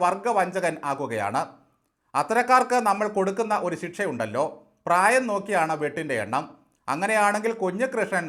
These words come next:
കുറേയേറെ വെട്ട് മേടിക്കും. അതിന് എന്നത്തേക്ക് വേണമെന്ന് മാത്രമേ ചിന്തിക്കാനുള്ളൂ. ഒരർത്ഥത്തിൽ ഈ പാർട്ടിയുടെ സെറ്റപ്പ് കണ്ട വായിൽ വെള്ളമൂറുകയാണ് മറ്റു പാർട്ടിക്കാർ. എന്തു നല്ല അണികളാണ്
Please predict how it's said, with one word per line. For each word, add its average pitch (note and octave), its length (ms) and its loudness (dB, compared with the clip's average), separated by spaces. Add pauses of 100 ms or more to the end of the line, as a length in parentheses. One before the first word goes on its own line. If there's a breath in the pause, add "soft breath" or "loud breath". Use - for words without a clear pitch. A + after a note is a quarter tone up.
(120)
കുറേയേറെ F3 680 2
വെട്ട് C3 220 -6
മേടിക്കും. G#2 360 -6 (600)
അതിന് G3 320 2
എന്നത്തേക്ക് B3+ 500 2
വേണമെന്ന് G3 340 2 (100)
മാത്രമേ D#3 380 -2 (120)
ചിന്തിക്കാനുള്ളൂ. C3 640 -2 (720)
ഒരർത്ഥത്തിൽ A#3+ 560 2
ഈ - 20 -4 (100)
പാർട്ടിയുടെ G#3+ 500 4
സെറ്റപ്പ് A3+ 400 0
കണ്ട G#3 180 0 (140)
വായിൽ G3 480 2
വെള്ളമൂറുകയാണ് F3+ 880 0
മറ്റു B2+ 300 -4
പാർട്ടിക്കാർ. G#2 440 -2 (600)
എന്തു A#3+ 280 -2
നല്ല G#3+ 240 0 (200)
അണികളാണ് C#3+ 500 -2